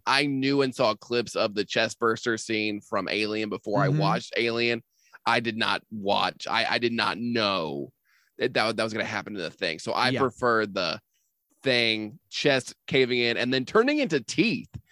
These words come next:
Speaker 1: Like, not only does it cave in, it turns into teeth and bites a dude's arms off. So
Speaker 2: Mm-hmm.
Speaker 1: that's, I, I think that is,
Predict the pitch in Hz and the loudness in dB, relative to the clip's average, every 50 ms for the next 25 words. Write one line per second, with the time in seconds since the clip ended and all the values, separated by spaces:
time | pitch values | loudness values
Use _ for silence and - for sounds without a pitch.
0 | - - _ 147 160 175 185 220 254 285 294 302 302 269 226 190 226 220 196 196 | -20 -8 _ 2 2 4 4 4 4 6 6 4 4 2 4 6 6 6 6 4
1 | - - - _ - 190 185 185 180 202 202 156 151 151 - 208 220 202 190 196 | 0 -2 -10 _ 0 2 4 4 4 4 2 2 0 0 0 -2 -2 0 0 0
2 | 180 156 185 190 180 - - 139 135 113 131 143 143 135 - 127 127 123 107 104 | 0 0 0 -2 0 0 0 -2 0 2 2 2 2 2 -2 -4 -4 -2 -2 0
3 | 98 95 95 87 87 76 67 58 - _ - - 131 160 123 139 185 202 220 247 | 0 0 -2 -2 -2 -4 -4 -4 -6 _ -2 0 4 6 6 8 8 6 6 4
4 | 254 - - _ - 131 131 120 143 139 143 135 127 110 117 113 113 113 - - | 2 -2 -6 _ 0 2 4 4 4 4 2 2 2 2 2 2 2 2 0 -2
5 | _ _ _ _ _ _ _ _ - 131 127 123 120 113 107 107 107 107 107 104 | _ _ _ _ _ _ _ _ -4 0 2 4 4 4 4 2 2 0 -4 -6
6 | 104 101 | -10 -14